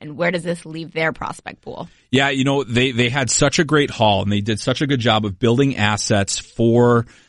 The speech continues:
Speaker 2: uh, that first year when they just traded the guys and, and looked for, for things like that where, where they were able to get first round draft picks. So two of their three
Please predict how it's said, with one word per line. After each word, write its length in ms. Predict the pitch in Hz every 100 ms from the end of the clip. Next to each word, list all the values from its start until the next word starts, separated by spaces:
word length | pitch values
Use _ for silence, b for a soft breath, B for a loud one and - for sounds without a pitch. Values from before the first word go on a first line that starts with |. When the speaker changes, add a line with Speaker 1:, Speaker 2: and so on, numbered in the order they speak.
| b
Speaker 2:
uh, 160 | 110 104
that 260 | 98 110 -
first 360 | 131 117 -
year 260 | 120 101 90
when 140 | 107 107
they 100 | 107
just 240 | 110 -
traded 300 | - 120 120
the 60 | 117
guys 400 | 113 110 110 107
and, 120 | 98
and 160 | 95 101
looked 160 | 107
for, 300 | - 107 101
for 200 | - 104
things 280 | 95 110 101
like 180 | 107 95
that 280 | 107 104 95
where, 200 | 101 95
where 180 | 98 95
they 160 | 101
were 140 | 101 101
able 100 | 101
to 40 | 101
get 120 | 101
first 240 | 135 120
round 180 | 123 107
draft 160 | 107 95
picks. 140 | -
So 160 | - 95 - -
two 180 | 196
of 60 | 202
their 120 | 175
three 420 | 135 147 147 143